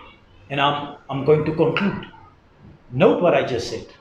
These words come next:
Solomon said, I, I said,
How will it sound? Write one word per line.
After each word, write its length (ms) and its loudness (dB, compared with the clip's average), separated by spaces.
Solomon 1040 2
said, 640 0
I, 280 2
I 40 2
said, 420 -4